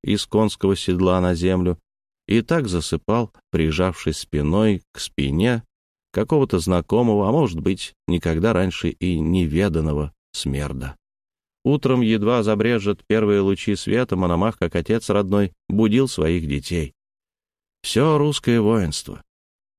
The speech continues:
И так день за днем. Не иссякала в нем ни энергия, ни ласка,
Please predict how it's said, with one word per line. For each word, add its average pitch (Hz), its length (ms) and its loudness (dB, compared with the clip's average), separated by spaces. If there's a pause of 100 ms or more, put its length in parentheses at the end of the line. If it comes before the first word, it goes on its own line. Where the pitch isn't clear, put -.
(300)
И 107 140 2
так 120 300 0
день 95 240 2
за 82 160 -2
днем. 73 380 -2 (520)
Не 110 200 2
иссякала 107 500 0
в 90 60 2
нем 95 220 2
ни 92 180 2
энергия, 95 420 0
ни 85 140 2
ласка, 92 520 -2